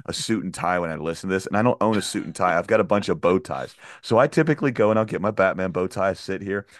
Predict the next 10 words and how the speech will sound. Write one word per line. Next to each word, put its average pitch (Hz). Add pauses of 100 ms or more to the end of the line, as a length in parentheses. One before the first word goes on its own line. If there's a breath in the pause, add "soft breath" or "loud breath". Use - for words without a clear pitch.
(120 loud breath)
I'll 90
drink 98
my 95
little 95
fucking 95 (300 soft breath)
half 98
and 95
half 98
Arnold 98
Palmer 98